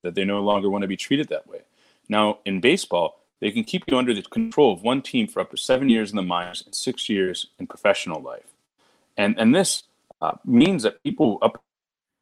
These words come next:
until about the age of thirty have no real freedom to where they wanna raise a family, where they wanna root, live. And, you know, they're treated as if they have no freedom. And, and the other big issue we're seeing in the baseball strike is, you know, you have teams like here in Pittsburgh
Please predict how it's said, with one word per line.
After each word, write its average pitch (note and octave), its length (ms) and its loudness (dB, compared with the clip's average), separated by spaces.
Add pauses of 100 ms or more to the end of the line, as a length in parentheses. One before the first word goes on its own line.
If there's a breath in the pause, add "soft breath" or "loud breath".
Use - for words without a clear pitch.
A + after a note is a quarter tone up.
until D3 240 4
about A#2+ 220 2
the G2+ 120 2
age A#2 200 2
of F#2+ 100 -8
thirty C3+ 640 0 (1160)
have E3 160 2
no D#3 120 2
real D3 220 2
freedom F3+ 460 0
to G#2+ 120 -4
where G#2 160 -2
they F#2+ 80 -4
wanna F2+ 160 -6
raise D2+ 160 -10
a - 40 -14
family, D#3 500 0 (240 soft breath)
where F2+ 140 0
they F#2 80 2
wanna E2+ 220 -4
root, B2+ 320 4 (240)
live. D3+ 440 2 (460)
And, G2+ 280 -4
you B2 60 0
know, A2+ 60 0
they're A2+ 100 -4
treated D#3 440 0 (280)
as G#2+ 180 -2
if - 80 -14
they A2 80 0
have A2 160 2
no A2 80 2
freedom. B2 480 -2
And, G2+ 140 -6
and A2 180 2
the C#3+ 40 6
other B3 140 4
big G2 200 0
issue F2+ 240 -2
we're F2 80 -6
seeing F2+ 240 -6
in E2+ 60 -6
the E2+ 60 -8
baseball E2 360 -2
strike G2 380 2
is, F#2 140 -8 (400)
you C3 60 4
know, A#2 80 8
you G#2 120 4
have A#2+ 100 4
teams C3+ 260 4
like G2+ 220 4
here A#2 120 2
in F#2 100 -2
Pittsburgh G2 520 0